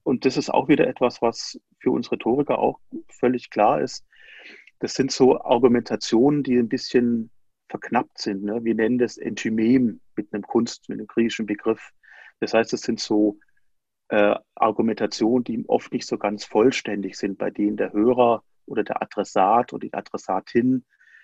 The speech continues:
im Kopf noch was vervollständigen muss, einen Schluss ziehen muss, bei dem oft die sogenannte Schlussregel nicht ausgesprochen wird. Ne, wenn ein Kind sagt, "Mama, ich hab Hunger",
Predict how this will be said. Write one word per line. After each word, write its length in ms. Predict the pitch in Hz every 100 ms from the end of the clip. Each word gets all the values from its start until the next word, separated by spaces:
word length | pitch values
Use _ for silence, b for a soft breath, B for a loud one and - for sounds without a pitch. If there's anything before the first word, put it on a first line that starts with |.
| b - -
im 100 | -
Kopf 300 | - 135 -
noch 160 | 123 -
was 140 | -
vervollständigen 880 | 120 - 123 143 - 127 123 120 117
muss, 220 | 120 -
einen 100 | -
Schluss 340 | - 135 -
ziehen 380 | - - 123 117
muss, 380 | 113 113 - - b b b
bei 100 | 107
dem 220 | 104 120
oft 240 | - 117 -
die 60 | 107
sogenannte 440 | 117 117 107 -
Schlussregel 880 | - 139 151 - 127 143 147 143 135 _ _ _ _ _ _ _ -
nicht 320 | 127 - -
ausgesprochen 800 | 117 147 - 156 - 143 143 135
wird. 280 | 147 160
Ne, 120 | 117 113
wenn 120 | 113
ein 80 | 104
Kind 200 | 120 120
sagt, 340 | 117 117 -
"Mama, 460 | 104 107 127 127 -
ich 140 | -
hab 180 | 104 -
Hunger", 380 | 123 156 180